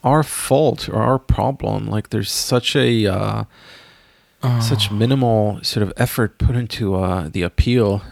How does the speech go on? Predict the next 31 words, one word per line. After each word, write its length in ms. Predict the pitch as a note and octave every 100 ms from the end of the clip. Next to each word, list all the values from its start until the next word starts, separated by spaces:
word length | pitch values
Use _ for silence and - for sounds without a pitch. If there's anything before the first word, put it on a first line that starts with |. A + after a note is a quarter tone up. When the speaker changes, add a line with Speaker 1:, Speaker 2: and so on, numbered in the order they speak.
| D#3 -
Speaker 1:
of 220 | - A2 -
that 200 | - -
content. 840 | - A2 C3+ - F2+ - - - - - G2
Speaker 2:
Yeah. 280 | E2+ F2 F2+ _ _ _ _ _ - - _ _
Speaker 1:
Like, 180 | - G#2 -
I 120 | A2+
don't 160 | B2+ B2+
even 180 | A2 G#2
know 140 | G2+
who 100 | G#2
reads 340 | G2+ F#2+ F#2
it. 300 | - - - -
Honestly, 420 | A2+ A#2 - G2+
I 20 |
think 360 | G2+ G2+ G2+ -
the 80 | A2
writers 360 | G2 G#2 G2
just 260 | - - -
write 140 | G2
it 60 | G2+
for 160 | - G2
themselves 480 | F#2 - G2+ -
and 160 | - G#2
the, 120 | G#2
uh, 240 | G2+ G#2+ - -
the 80 | A#2+
intellectual 520 | G#2+ - G#2+ - -
crowd 440 | G#2+ - F#2 F#2 -
clout. 580 | - G2 G#2 - - - _ _ _ _ _ _ _ _ _ _ _ _ _ - - _ _ _ _ -
Speaker 2:
<sighs> 520 | D#3+ D3+ D3 C3 B2 A2 - - - _ _ _ - _
Speaker 1:
Yeah. 240 | A2+ -